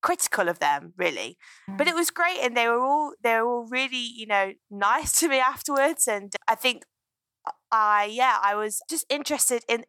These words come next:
Speaker 1: in the dynamic of what happens when you, as a queer person, go into a very, very straight environment and you just, you know, yeah, do things that they aren't expecting. So it,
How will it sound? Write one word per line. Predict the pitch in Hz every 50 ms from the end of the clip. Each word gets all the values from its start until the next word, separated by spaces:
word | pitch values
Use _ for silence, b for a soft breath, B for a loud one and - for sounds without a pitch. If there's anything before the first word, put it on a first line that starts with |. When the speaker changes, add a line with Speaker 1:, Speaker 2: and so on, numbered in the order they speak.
| _ -
Speaker 1:
in | - 247 233 226
the | 226
dynamic | 214 226 208 208 202 208 208 208 214 208 - -
of | 170
what | 208 185
happens | 190 185 - 214 208 202 -
when | 190 185 175 190 190
you, | 202 202 202 202 202 - -
as | 214 202 - 208
a | 202
queer | - - - 233 208 208 208 214 214
person, | - 214 185 185 196 - - 202 196 190
go | 190 180 190 190
into | 196 196 190 190 - 208 190
a | 185 180 165 _ -
very, | 220 196 196 196 185 185 180 185
very | 175 175 175 180 175 175
straight | 165 - - - - - 185 185 190 175 160 160 165 _ - - - - B B B B B B B
environment | 208 202 226 196 - 185 190 190 190 185 180 175 165 160 - -
and | 175 175 185
you | 190 208 185
just, | 185 - 196 202 - - - - - - _ b b b b b b b b -
you | 208 208 196
know, | 185 170 170 170 170 - - _ _ _ _ _ _ _ _ _ _ _ -
yeah, | 208 202 196 185 185 180 -
do | - 226 220
things | 220 - 202 202 190
that | 208 196
they | 196 190
aren't | 190 190 170
expecting. | - - - 190 190 - - 190 170 160 165
So | - - 262
it, | 262 - - 277